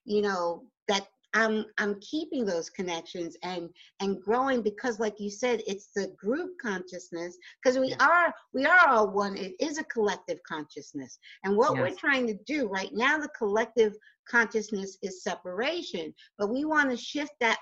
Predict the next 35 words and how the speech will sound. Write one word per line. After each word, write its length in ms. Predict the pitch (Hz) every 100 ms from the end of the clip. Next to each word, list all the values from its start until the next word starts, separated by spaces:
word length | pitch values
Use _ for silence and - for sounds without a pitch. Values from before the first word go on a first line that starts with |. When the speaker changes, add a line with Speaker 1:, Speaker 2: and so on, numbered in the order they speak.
| -
Speaker 1:
collective 440 | 220 208 208 233 226
consciousness 640 | 226 196 202 202 185 185 - _ _
to 80 | 247
unity 680 | 196 185 269 285 254 - 170 -
consciousness. 640 | 156 151 160 - 156 151 - - -
And 100 | 190
Speaker 2:
Yes. 80 | 202
Speaker 1:
once 300 | 247 294 -
we're 120 | 285
in 280 | - 214 202
unity 440 | 233 269 269 262
consciousness, 800 | 220 254 240 240 233 240 233 220 _ _ _ _ _ _ _ _
then 180 | 220 262
we'll 200 | 294 254
be, 180 | 294 285 208 -
we'll 200 | 247 285
be 140 | 339
living 340 | 311 311 320 311
heaven 280 | 302 302 311
on 180 | 302
earth. 320 | 294 339 - -
We 120 | 208
Speaker 2:
Yeah. 160 | 262 262
Speaker 1:
truly 160 | 269 240 -
will 140 | 240
be. 260 | 175 143 - _ _ -
Speaker 2:
Yes. 400 | 135 180 139 - _ _ _ _ _
Speaker 1:
Yes. 180 | 156 170 156
Yes. 180 | 160 -
Speaker 2:
One 80 | 165
hundred 220 | 170 165
percent. 400 | 165 - 139 120 - _ _ -
Speaker 1:
Oh, 320 | 180 180 160 -
definitely. 500 | 180 175 175 170 165 160 - -
Well, 140 | 208